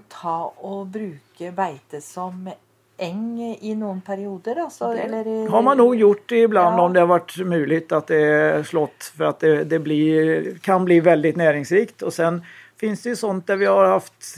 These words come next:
Speaker 2: kanske bete idag, det är sånt som har varit brukt som, eh, som åkermark också
Speaker 1: Mm.
Speaker 2: tidigare. Och då finns det oftast gödslingseffekter från tidigare också. Och
Speaker 1: Mm.
Speaker 2: sen så kommer djurens gödsel uppe på det.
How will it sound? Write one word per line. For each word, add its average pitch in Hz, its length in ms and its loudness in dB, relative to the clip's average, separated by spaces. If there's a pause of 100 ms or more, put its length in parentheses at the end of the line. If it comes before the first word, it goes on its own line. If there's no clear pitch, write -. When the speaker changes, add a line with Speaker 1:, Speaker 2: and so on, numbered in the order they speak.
Speaker 2:
kanske 196 280 -4
bete 175 440 -4
idag, 156 340 0
det 156 80 2
är 170 200 4
sånt 160 360 -6
som 160 140 -8
har 165 100 -4
varit 160 180 -4
brukt 147 320 -6
som, 156 300 -6
eh, 156 160 -2 (440)
som 170 180 -4
åkermark 156 580 -2
också 190 420 -2 (260)
Speaker 1:
Mm. 202 180 -10
Speaker 2:
tidigare. 185 520 -2 (180)
Och 165 420 -2
då 165 280 -4
finns 147 340 -10
det 170 100 -2
oftast 147 600 -8 (600)
gödslingseffekter 151 920 -6
från 160 180 -8
tidigare 143 400 -4
också. 185 380 -8 (480)
Och - 40 -16
Speaker 1:
Mm. 202 100 -6
Speaker 2:
sen 160 240 -6
så 165 240 -2
kommer 165 400 -2 (100)
djurens 160 540 -2
gödsel 156 340 -4
uppe 151 220 -4
på 156 120 -4
det. 175 320 -2